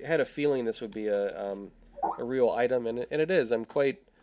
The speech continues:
twenty dollars is a bit steep, but if I saw something like this on sale, I might, might get it.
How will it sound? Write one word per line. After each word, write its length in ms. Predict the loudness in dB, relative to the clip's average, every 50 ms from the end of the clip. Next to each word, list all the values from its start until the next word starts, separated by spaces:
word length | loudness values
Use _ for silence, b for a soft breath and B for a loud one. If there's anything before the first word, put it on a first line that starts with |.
| b b
twenty 220 | 0 2 2 4
dollars 360 | 6 6 6 6 6 4 4 0
is 120 | -4 -6
a 60 | -4
bit 180 | -2 -4 -4 -4
steep, 340 | -6 -12 -10 -10 -12 -12 -12
but 100 | -10 -8
if 100 | -8 -6 -6
I 60 | -4
saw 180 | -2 -2 0 0
something 280 | 0 0 0 0 0
like 140 | 0 -2 -2
this 160 | -2 -2 0
on 120 | 0 -2 -2
sale, 340 | -2 -2 0 2 4 4 4
I 80 | 2
might, 300 | 0 0 0 -2 -2 -4 -8 _
might 260 | -8 -8 -8 -8 -8 -8
get 140 | -8 -8
it. 140 | -8 -8 -10